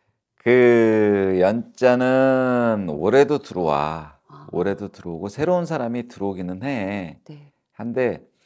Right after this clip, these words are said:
Speaker 1: 아까 이야기했던 것처럼 기준님이 좀 문을 열어야 돼. 열고 내가 갖고 있는 틀을 좀 깨. 어?
Speaker 2: 네.
Speaker 1: 그 틀 안에 들어갈 수 있는 사람이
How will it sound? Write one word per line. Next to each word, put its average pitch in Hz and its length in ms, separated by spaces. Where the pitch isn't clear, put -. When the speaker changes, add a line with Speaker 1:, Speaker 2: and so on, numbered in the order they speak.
Speaker 1:
아까 120 320
이야기했던 110 720
것처럼 117 920
기준님이 101 500
좀 98 240
문을 95 260
열어야 85 420
돼. 78 360
열고 85 760
내가 117 760
갖고 98 320
있는 117 280
틀을 170 340
좀 113 240
깨. 127 600
어? 110 100
Speaker 2:
네. 170 100
Speaker 1:
그 110 240
틀 185 160
안에 147 220
들어갈 107 300
수 - 120
있는 101 140
사람이 104 520